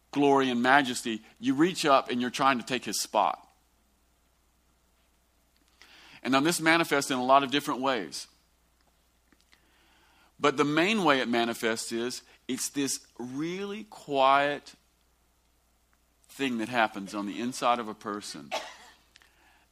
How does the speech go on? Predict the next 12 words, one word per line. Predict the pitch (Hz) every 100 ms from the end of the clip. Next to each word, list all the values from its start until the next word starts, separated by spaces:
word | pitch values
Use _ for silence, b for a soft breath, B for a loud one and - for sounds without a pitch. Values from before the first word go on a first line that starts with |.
| -
And | 135
sometimes | 135 180 226 226 175 143
what's | 143 147 -
coming | 175 156
out | 151 143
of | 131
a |
person's | 123 143 139 123
mouth | 123 143 131
sounds | - 131 120 117
super | 139 123 123
spiritual. | - 127 107 - 80